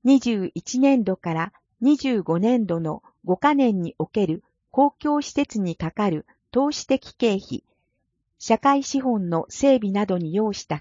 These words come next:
経費、十億三千万円の約二倍にあたります。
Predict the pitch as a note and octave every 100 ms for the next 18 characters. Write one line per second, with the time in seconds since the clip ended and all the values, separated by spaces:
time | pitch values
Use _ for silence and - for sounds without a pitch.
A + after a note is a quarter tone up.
0 | - F#3 D#3+ - - _ _ _ _ _
1 | _ _ _ - G#3+ D4 C#4+ G#3+ - -
2 | A#3 B3 C4+ D4 D4 C#4 C4+ B3+ G3+ F3+
3 | D#3+ D#3 D#3+ _ _ - A#3 - G3 E3
4 | E3+ G#3 C#4 C#4+ C4 A#3+ - G#3 G3 G3
5 | - -